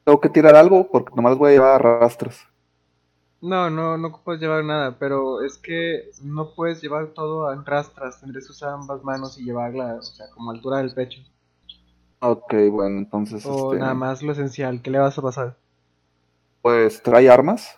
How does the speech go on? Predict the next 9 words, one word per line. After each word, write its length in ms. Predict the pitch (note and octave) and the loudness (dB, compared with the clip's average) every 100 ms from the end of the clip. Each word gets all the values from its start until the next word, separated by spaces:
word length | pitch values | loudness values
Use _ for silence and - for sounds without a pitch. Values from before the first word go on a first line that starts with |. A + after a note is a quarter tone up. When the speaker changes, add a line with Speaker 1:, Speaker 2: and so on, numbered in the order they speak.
| _ | _
Speaker 1:
o 140 | - A2+ | -2 0
algo? 280 | C#3 G3+ - _ _ _ _ _ _ _ _ _ | 0 -4 -12 _ _ _ _ _ _ _ _ _
Speaker 2:
Sí. 380 | _ F3 D3+ C#3 _ _ _ _ _ _ _ _ _ - | _ -10 -8 -10 _ _ _ _ _ _ _ _ _ -8
Speaker 1:
¿Qué 80 | - | -2
Speaker 2:
Sí, 40 | |
o 40 | C#3+ | 0
sea, 0 | |
Speaker 1:
trae? 120 | G#2+ | 0
Speaker 2:
el, 60 | C#3 | -2